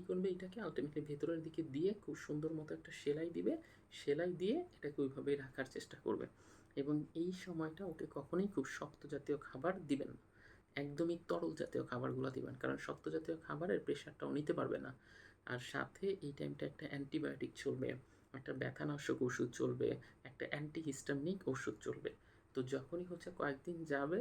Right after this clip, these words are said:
তারপরে যেহেতু ওই যে বললাম কৃমির জন্য হইতে পারে, আপনি কী করবেন, ওকে একটা কৃমিনাশকের ওষুধ খাওয়াই দেবেন।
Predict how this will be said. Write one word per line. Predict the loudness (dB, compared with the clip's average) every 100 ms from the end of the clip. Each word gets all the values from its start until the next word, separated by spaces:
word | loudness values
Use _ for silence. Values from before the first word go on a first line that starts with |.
| 0
তারপরে | -4 -4 0
যেহেতু | 0 0 2
ওই | 2
যে | 2
বললাম | 0 -2
কৃমির | 0 2 4 6
জন্য | 6 4
হইতে | 2 2
পারে, | 0 0 -4 -12 -20 -14
আপনি | -12 -6 -4
কী | -2 -2
করবেন, | 0 2 2 0 -6
ওকে | -6 -4
একটা | -4
কৃমিনাশকের | -4 -2 -2 -2 -4 -4 -2 0
ওষুধ | 0 0 -2
খাওয়াই | 0 0
দেবেন। | 2 -2